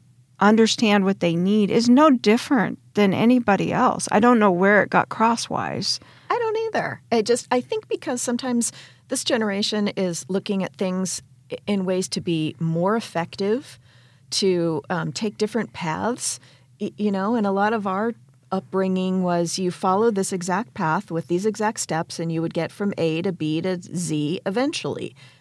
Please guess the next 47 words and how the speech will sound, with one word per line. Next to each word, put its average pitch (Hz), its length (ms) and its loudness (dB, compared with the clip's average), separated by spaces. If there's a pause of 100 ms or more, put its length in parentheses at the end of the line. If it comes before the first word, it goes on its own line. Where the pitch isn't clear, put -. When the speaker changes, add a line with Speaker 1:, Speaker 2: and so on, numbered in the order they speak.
Speaker 2:
And 247 140 2
they're 269 100 2
like, 247 280 -2
"Yeah, 453 160 0
I 247 120 2
don't 349 180 -4
think 339 180 -6
we 294 140 -2
need 294 180 -4
to 330 80 -4
do 254 180 -4
it 392 80 -4
that - 220 -2
way. - 260 -6 (160)
Speaker 1:
Right. 190 180 -4
Speaker 2:
We 269 120 0
see 254 240 0
another 285 380 0
way." 294 320 -4 (140)
Speaker 1:
We 196 140 -4
see - 220 -8
another 175 280 -4
Speaker 2:
And 214 160 0
Speaker 1:
way. 214 60 2
Speaker 2:
it's 180 160 -4
throwing 220 640 0
some 269 380 -2 (480)
people, 196 480 -2 (200)
um, 175 520 -6
you 190 100 -2
know, 160 180 -6
off 190 220 -4
kilter - 460 -6 (420)
with 202 160 -2
some 185 240 -4
of 165 60 -4
that. 180 220 0
And 294 120 0
they're, 320 180 -2 (160)
they're 392 120 -2
gonna 415 180 0
learn 202 320 2
like 277 220 -2
our 277 140 0
generations 196 680 -4
did 175 220 -6
too. - 380 -4